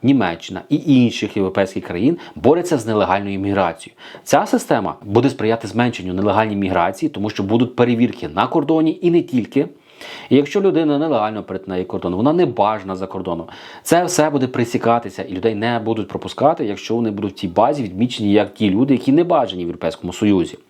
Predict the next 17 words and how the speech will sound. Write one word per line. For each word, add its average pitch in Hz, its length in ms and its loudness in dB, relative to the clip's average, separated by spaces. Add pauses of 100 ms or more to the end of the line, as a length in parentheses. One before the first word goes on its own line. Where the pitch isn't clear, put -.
(160)
чи - 120 2
в 90 40 4
будь-якій 104 460 0
іншій 127 180 2
європейській 98 360 -2
країні, 147 460 0 (260)
але 143 180 4
в 127 40 0
загальному 101 400 0
Європейському 95 500 -4
Союзі. 101 380 2 (140)
Це 156 200 4
може 117 500 2
запрацювати 131 680 0
вже 104 180 -4
найближчим 104 460 -4
часом. 101 400 0